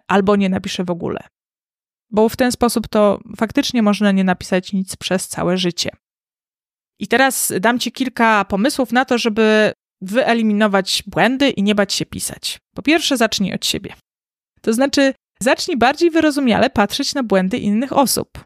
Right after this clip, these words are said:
I powtarzam, tu nie chodzi o teksty pełne błędów,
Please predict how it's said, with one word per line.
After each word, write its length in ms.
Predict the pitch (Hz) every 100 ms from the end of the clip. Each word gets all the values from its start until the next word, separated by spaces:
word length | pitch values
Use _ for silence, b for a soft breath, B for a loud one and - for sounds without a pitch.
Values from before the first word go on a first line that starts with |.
| _ _ _ _ _ _ _
I 260 | 226 247 254
powtarzam, 460 | 277 - 196 175 165
tu 140 | 254
nie 180 | 294 311
chodzi 360 | 302 370 285 277
o 100 | 220
teksty 360 | 240 - -
pełne 340 | 208 220 208 196
błędów, 460 | 185 156 160 247